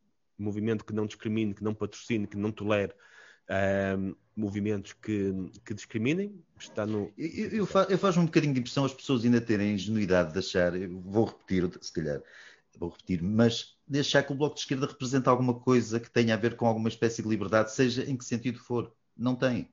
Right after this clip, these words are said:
Speaker 2: Não tem, nunca teve, não, não, não, não faz, não faz sentido, a-, a-, absolutamente nenhum. O que o Bloco de Esquerda faz é criar serviço de causas, serviço de minorias ou de identi-, de questões identitárias para,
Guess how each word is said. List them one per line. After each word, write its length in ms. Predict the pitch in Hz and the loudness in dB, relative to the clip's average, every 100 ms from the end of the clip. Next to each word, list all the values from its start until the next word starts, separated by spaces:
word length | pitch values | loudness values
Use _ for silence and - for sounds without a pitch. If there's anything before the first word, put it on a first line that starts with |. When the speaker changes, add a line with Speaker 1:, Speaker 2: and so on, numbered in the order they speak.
| _ _ _ _ _ _ _ - | _ _ _ _ _ _ _ -8
Speaker 2:
Não 180 | 104 113 | -4 0
tem, 200 | 131 120 | 2 2
nunca 220 | 98 101 | 2 -2
teve, 300 | - 110 87 | 0 0 0
não, 160 | 90 92 | -2 -2
não, 300 | 95 92 98 | -2 -4 -4
não, 220 | 104 101 | -2 -2
não 160 | 107 | -2
faz, 320 | 95 107 - - | 0 0 0 -6
não 100 | 101 | -2
faz 200 | 107 - | 0 0
sentido, 460 | 101 110 98 - | -2 0 -2 -2
a-, 60 | 107 - 107 | -2 -2 -6
a-, 20 | 104 | -6
absolutamente 540 | - 117 110 107 101 | -4 -2 0 0 -2
nenhum. 240 | 107 113 98 - - - _ | -2 -2 -2 -8 -20 -20 _
O 60 | - | -10
que 100 | 113 | 0
o 40 | |
Bloco 220 | 113 117 | 4 4
de 60 | - | 2
Esquerda 300 | - 120 120 | 2 2 2
faz 460 | - - 135 127 | 0 4 4 4
é 80 | 135 | 0
criar 600 | 139 135 139 139 139 143 - - | 0 0 4 4 4 0 -6 -16
serviço 540 | - 127 120 165 - | 0 2 4 2 -2
de 60 | - | 4
causas, 480 | 107 92 82 98 - | 6 8 6 0 -2
serviço 460 | 104 110 107 - | 0 0 -2 -4
de 60 | 95 | 0
minorias 600 | 104 104 101 113 101 82 | 2 2 4 4 4 4
ou 80 | 87 | 2
de 80 | 87 | 2
identi-, 400 | 92 92 - - - - _ | 2 0 -4 -20 -20 -20 _
de 80 | 87 | -14
questões 280 | - 104 92 | -4 0 2
identitárias 720 | 98 98 92 98 98 104 113 | 2 0 2 4 6 4 -2
para, 380 | - 139 139 | 0 4 4